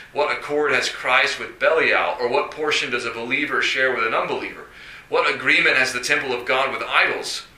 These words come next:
For we are the temple of the living God. As God said, 'I will make my dwelling among them and walk among them, and I will be their God,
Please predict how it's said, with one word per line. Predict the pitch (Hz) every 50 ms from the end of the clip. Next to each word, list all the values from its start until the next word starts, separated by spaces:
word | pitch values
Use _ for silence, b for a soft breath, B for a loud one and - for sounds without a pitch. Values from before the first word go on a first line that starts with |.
| B B B B B -
For | - 120 117
we | 120 135 156 190
are | 190 180 147
the | 143 -
temple | - 165 156 156 151 147
of | 139
the | 131
living | 131 143 147 147 135 127
God. | - 143 160 170 139 110 107
As | 113 - -
God | - 147 143 143 143
said, | - - 160 156 147 139
'I | 131 131 131
will | 127 127
make | 127 127 127 127
my | 127 120 120 120 -
dwelling | - - 120 135 147 143 135 123 123
among | 117 117 120 131 135 135 127
them | 117 107 101
and | 98 98 98 107
walk | 123 131 135 - - 120
among | 113 113 120 127 131 123
them, | 110 104 101
and | 101 -
I | 80 117 127 135 143
will | 139 131
be | 127 120 117
their | 113 107 104 101
God, | 123 127 127 117 - B